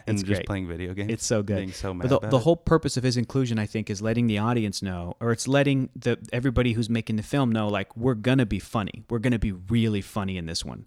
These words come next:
Speaker 2: That's what,
Speaker 1: And
Speaker 2: that's
Speaker 1: they
Speaker 2: what
Speaker 1: definitely
Speaker 2: Benji is.
Speaker 1: do. Yeah, he establishes that it's okay to be funny, I
Speaker 2: Mm-hmm.
Speaker 1: guess, because what is Simon Pegg gonna do otherwise?
Speaker 2: Exactly. Uh, Paula Patton, I think she does great. Let's talk about her character.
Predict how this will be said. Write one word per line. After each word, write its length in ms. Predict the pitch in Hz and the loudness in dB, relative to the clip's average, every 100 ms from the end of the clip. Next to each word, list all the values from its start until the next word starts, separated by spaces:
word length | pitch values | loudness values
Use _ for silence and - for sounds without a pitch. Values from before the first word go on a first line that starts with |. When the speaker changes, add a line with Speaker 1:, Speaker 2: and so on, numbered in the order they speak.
| _ _ | _ _
Speaker 2:
That's 260 | 113 113 | 0 0
what, 100 | 117 104 | -2 -2
Speaker 1:
And 120 | 127 | 0
Speaker 2:
that's 180 | 117 151 | 2 4
Speaker 1:
they 40 | |
Speaker 2:
what 160 | 127 113 | 2 2
Speaker 1:
definitely 520 | 123 107 107 131 123 113 | 4 4 4 2 2 2
Speaker 2:
Benji 40 | |
is. 120 | 127 | 0
Speaker 1:
do. 20 | 95 | 2
Yeah, 200 | 107 104 | 2 4
he 200 | 107 110 - | 2 -2 -4
establishes 720 | 107 - 110 110 - 107 - | -4 2 4 4 -2 -4 2
that 160 | 98 | 2
it's 140 | 95 - | 2 -2
okay 360 | 95 - 104 | -4 -4 -4
to 80 | 120 | -2
be 140 | 131 135 | -2 -2
funny, 280 | 156 156 | -2 0
I 80 | 156 | 0
Speaker 2:
Mm-hmm. 80 | 107 | 0
Speaker 1:
guess, 260 | 139 131 160 | 4 2 2
because 540 | - 107 98 - - - - _ - 98 | -6 -6 -6 -8 -14 -18 -20 _ -18 -4
what 160 | 101 | -4
is 80 | 98 | -4
Simon 320 | - 90 90 | -4 -4 -4
Pegg 220 | 85 90 | -6 -10
gonna 180 | 78 82 | -12 -14
do 180 | - 73 | -14 -12
otherwise? 440 | - - - - - | -12 -12 -14 -16 -14
Speaker 2:
Exactly. 480 | 104 - 87 - - - - - | -10 -6 -6 -6 -12 -14 -20 -10
Uh, 220 | 123 120 113 | -2 0 2
Paula 260 | 139 143 | 4 4
Patton, 320 | 135 127 101 - | 4 0 0 -4
I 60 | |
think 160 | 110 123 | -2 -2
she 120 | - | 0
does 180 | 110 98 | -4 -4
great. 260 | 98 80 | -4 -4
Let's 160 | 117 113 | -2 0
talk 100 | 117 | 0
about 180 | 107 98 | 2 0
her 80 | 98 | -2
character. 360 | 92 85 - | -4 -6 -10